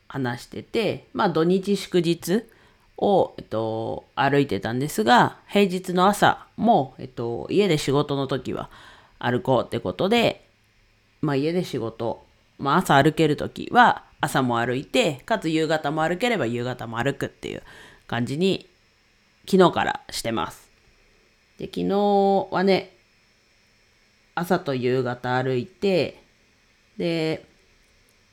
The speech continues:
その後に、電車で一時間、片道一時間でちょっと届け物があったので、移動したっていう状況です。で、その状況で、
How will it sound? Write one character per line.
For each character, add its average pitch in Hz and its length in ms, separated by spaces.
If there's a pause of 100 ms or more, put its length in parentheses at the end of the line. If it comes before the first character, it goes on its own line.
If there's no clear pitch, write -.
(540)
そ 180 140
の 202 200
後 170 260
に、 135 460 (960)
電 180 140
車 185 160
で 175 120
一 175 460
時 165 140
間、 127 240
片 131 240
道 127 100
一 127 300 (420)
時 151 240
間 143 220
で 185 160
ち 185 80
ょ 185 40
っ 180 40
と 143 100
届 143 360
け - 20
物 143 300
が 131 100
あ 135 40
っ 131 120
た 120 120
の 131 160
で、 202 320 (1900)
移 151 120
動 127 540 (120)
し - 160
た 165 120
っ 160 120
て 123 120
い 120 100
う 113 100
状 113 160
況 107 280
で 123 220
す。 - 240 (500)
で、 131 380
そ 160 240
の 202 460
状 202 140
況 190 260
で、 180 420